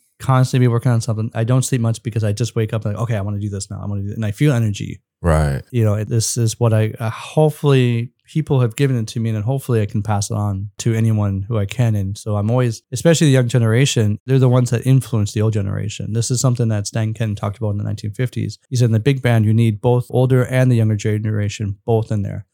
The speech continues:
Speaker 1: The old guys are gonna pass on the tradition. The young guys who are creating are gonna affect the old guys to do something new.
Speaker 2: Mm.
Speaker 1: You know, and also it could be like, at the same time, "Yeah, so this guy is twenty. I know you're sixty and you probably gotta retire and you need this paycheck, but yeah, you could take your job." <laughs>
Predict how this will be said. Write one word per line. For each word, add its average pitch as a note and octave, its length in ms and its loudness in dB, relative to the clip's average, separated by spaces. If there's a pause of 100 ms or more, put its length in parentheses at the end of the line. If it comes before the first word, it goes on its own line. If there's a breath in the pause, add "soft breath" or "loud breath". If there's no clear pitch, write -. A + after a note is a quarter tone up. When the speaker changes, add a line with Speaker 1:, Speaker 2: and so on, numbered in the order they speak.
(380)
Speaker 1:
The C3+ 60 2
old D#3+ 140 4
guys C3+ 240 4
are B2 40 0
gonna A2+ 120 2
pass A#2+ 340 0
on A#2+ 160 4
the G#2+ 60 4
tradition. A2 640 0
The A2+ 80 -6
young D3+ 200 4
guys A2+ 260 2
who A#2+ 100 -2
are A2 40 -2
creating B2+ 520 2
are G#2 80 0
gonna G#2 260 0
affect A2+ 300 -2
the A2 80 0
old A#2 160 0
guys G2+ 340 -2
to A2 120 -4
do G#2+ 160 -2
something G#2 340 -6
new. G#2 180 -4 (140)
Speaker 2:
Mm. G2 760 0 (200)
Speaker 1:
You B2+ 100 2
know, A2 180 4
and A#2 100 2
also D3 240 4
it B2+ 40 2
could C3 100 2
be C3 140 6
like, A#2+ 320 2
at C3 80 0
the B2 80 2
same B2+ 180 2
time, A#2 220 2
"Yeah, A#2+ 220 4
so B2+ 120 -2
this B2 120 2
guy A#2+ 140 2
is G#2+ 120 0
twenty. A2 440 0 (200)
I B2 40 -2
know B2 80 4
you're A#2 120 6
sixty G#2 460 -2
and G2+ 100 -2
you G#2 80 0
probably A2 220 0
gotta G2 140 -2
retire G#2 580 -2 (240)
and A2 160 0
you G#2+ 100 2
need A2 120 2
this G#2 120 -4
paycheck, G2+ 540 -2
but G#2 220 -2 (120)
yeah, C4+ 200 -6 (120)
you A3+ 80 -4
could A3 140 -6
take E3+ 140 0
your C#3 60 4
job." G2+ 360 2
<laughs> - 60 -20